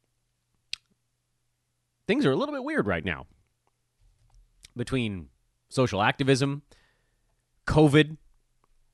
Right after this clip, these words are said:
and a Wizards team that has almost no business being in the bubble.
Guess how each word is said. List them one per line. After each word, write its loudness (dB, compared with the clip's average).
and -2
a -2
Wizards 6
team 0
that 0
has 0
almost 2
no 0
business -4
being -6
in -8
the -10
bubble. -8